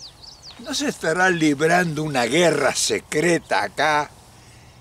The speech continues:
de dos potencias? Digo, uno ingenuamente, uno como un tarado que no sabe qué decir, y claro,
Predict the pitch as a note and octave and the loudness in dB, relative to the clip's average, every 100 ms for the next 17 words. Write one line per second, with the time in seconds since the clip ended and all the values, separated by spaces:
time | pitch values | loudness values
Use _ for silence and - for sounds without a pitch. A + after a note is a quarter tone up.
0 | - - _ - D3 E3+ F3 - C3 D#3+ | -20 -20 _ -12 -4 0 0 0 -4 2
1 | F3+ G#3 - D3 E2+ - - - - - | 2 2 0 0 -2 -6 -14 -14 -20 -20
2 | - - - - - - - - - - | -20 -20 -20 -20 -20 -20 -20 -20 -18 -12
3 | G#3+ F#3 - - - - - - - - | -2 -2 -2 -18 -20 -20 -20 -20 -20 -20
4 | - - - - A#3+ F3 G2 - D3 G2 | -20 -20 -20 -6 -4 -4 -8 -4 -2 -4
5 | E2+ A#2+ D3+ A2 F2+ D2+ F2+ A#2+ A#2 F#2 | -6 -2 -2 -2 -4 -6 -6 -4 -4 -6
6 | F#2+ G2 D#2 - - G2+ A2 A#2+ A#2+ A2 | -12 -12 -16 -20 -4 -2 0 2 2 0
7 | F2+ E2 C2+ - - - - - A2+ - | -4 -8 -12 -16 -20 -20 -20 -12 -8 0
8 | E3+ C#3 A#2+ D3+ D3+ A2+ - E3 D3+ C3 | 2 2 0 2 2 2 0 2 2 0
9 | A2+ - - - - - - C3 - - | -6 -18 -20 -20 -20 -20 -10 -10 -10 -20
10 | - - F#3+ D3 D3+ C#3 | -8 0 2 2 2 0